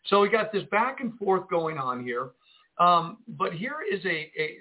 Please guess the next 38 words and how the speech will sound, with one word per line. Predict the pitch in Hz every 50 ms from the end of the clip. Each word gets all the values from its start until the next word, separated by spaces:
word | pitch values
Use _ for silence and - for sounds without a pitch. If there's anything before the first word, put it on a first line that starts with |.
| 151 - -
someone | 202 208 190 185
asked, | 175 165 160 - -
"Well, | 156 156
what | 170 180
do | 175
you | 156 143
do?" | 131 165 160 151 - - _ - - - - _ _
Romans | 175 147 175 226 269 294 320 302 277 - - - -
chapter | 226 202 196 196 - 180 170 - - -
thirteen | 175 170 160 - - - 160 151 147 120 113 - - _ -
is | 165 160 160 147 135 147
one | 185 190 185
of | 175 151
the | 160
most | 160 160 160 156 - -
profound | - 151 143 - - 175 185 190 196 196 196 190 -
passages, | - 156 156 151 - - 143 127 135 135
and | 160 185
I |
want | 202 220 220 214
to | 190 208
get | 175 -
your | 175 156 - -
take | 196 196 190 190 160
on | 147 139 127
it, | 127 135 - - _ _ - - - - - _ _ _ -
because | 190 185 202 220 220 220 - 196
what | 190 220 269 339
it | 349 226 - - -
says | 220 220 214 175 135 127
in | 156 156
Romans | 156 170 190 196 196 175 - - -
chapter | - 175 170 170 - 156 143 -
thirteen, | - 170 170 170 - - 170 165 160 147 131
verse | 143 156 151 - - 151
one, | 147 139 123 113 110 120 131 - _ _ _ _ _ _ _ _ -
is, | 185 180 165 147
"Let | 170 175 190 196 196 196